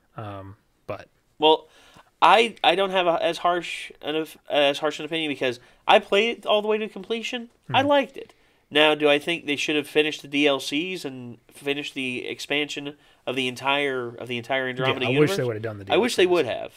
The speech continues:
Speaker 2: I wish they would have, but E A made the call and said, "No, BioWare, you need to stop working on this and
Speaker 1: Yeah,
Speaker 2: concentrate on
Speaker 1: and,
Speaker 2: your
Speaker 1: and,
Speaker 2: next
Speaker 1: uh,
Speaker 2: one."
Speaker 1: see, that's, my problem isn't so much with BioWare. I mean, I know they
Speaker 2: No.
Speaker 1: got, they got some management issues, but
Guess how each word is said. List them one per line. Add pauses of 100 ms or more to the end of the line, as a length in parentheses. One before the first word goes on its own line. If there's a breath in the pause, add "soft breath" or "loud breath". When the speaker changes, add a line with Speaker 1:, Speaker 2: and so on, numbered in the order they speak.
(200)
Speaker 2:
I
wish
they
would
have,
but (440 soft breath)
E
A
made
the
call
and
said,
"No,
BioWare,
you
need
to
stop
working
on
this
and
Speaker 1:
Yeah,
Speaker 2:
concentrate
on
Speaker 1:
and,
Speaker 2:
your
Speaker 1:
and,
Speaker 2:
next
Speaker 1:
uh,
Speaker 2:
one."
Speaker 1:
see,
that's, (180)
my
problem
isn't
so
much
with
BioWare.
I
mean,
I
know
they
Speaker 2:
No.
Speaker 1:
got,
they
got
some
management
issues,
but